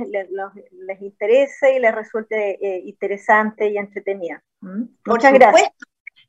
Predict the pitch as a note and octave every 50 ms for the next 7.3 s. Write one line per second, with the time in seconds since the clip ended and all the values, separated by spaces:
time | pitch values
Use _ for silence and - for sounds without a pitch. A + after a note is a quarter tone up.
0 | _ _ _ C4+ C#4 C4+ C4+ A#3+ G#3 A3+ C#4+ D#4+ F#4 F#4+ - - C#4 A#3 A3 C#4
1 | D4 D#4+ D#4+ D#4 C#4+ - A#3+ B3+ A#3+ A#3 A3+ A#3 - A#3 B3+ - - _ _ _
2 | - C4 F4+ F#4+ - - G#4 G#4 - E4 B3+ D#4 D#4+ E4+ E4+ F4 E4+ E4+ E4 D#4
3 | D#4 - C4 B3+ B3 B3 B3 C4 C#4+ D4 D4+ D4 C#4+ C#4 A#3+ A3+ - - C#4 D4
4 | D4 D4 D#4 C#4+ C#4 B3+ A#3+ B3 B3 A#3 - - G3+ F3+ - - - C#4+ D4 D4
5 | D4+ D4 - D#4 C#4 A#3+ A3 G#3 G#3 - - C4+ D4+ E4 F4+ F4+ F4+ D4 C#4+ C4
6 | B3 A#3+ A#3 - A#3 A3+ A3+ A#3+ C4 C4+ D4 E4 D#4+ - B3+ A#3+ A#3 A3+ - -
7 | C#4+ C#4+ D4 D4+ D4+